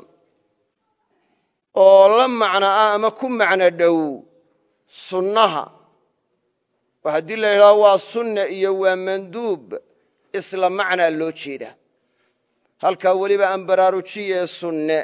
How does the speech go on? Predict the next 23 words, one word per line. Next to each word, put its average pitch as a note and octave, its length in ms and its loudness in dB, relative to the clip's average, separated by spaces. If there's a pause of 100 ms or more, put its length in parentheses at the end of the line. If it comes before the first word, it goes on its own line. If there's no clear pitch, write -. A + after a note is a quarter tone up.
(760)
macnayaal F#3 640 2
kala F3 280 -2
duwan E3+ 380 -4
baa D#3 160 0
loo D#3+ 220 0
isticmaalaa. A2+ 800 -12 (2000)
Mar G#3 220 2
waxaa G#3+ 320 4
loo A3 300 2
isticmaalaa F#3 800 0 (800)
as-sunna G#3+ 600 -2 (100)
in A3+ 160 -2
loo A#3+ 180 4
jeedo G3+ 540 2 (560)
dariiqadii G#3 600 4
rasuulka, F#3+ 600 -2
sala F#3+ 280 -2
allahu G3+ 360 2
alayhi F#3+ 260 0
wasallam, F#3 540 -2
oo F3 100 0
dhan, D3 280 -6 (1080)
oo A3+ 140 4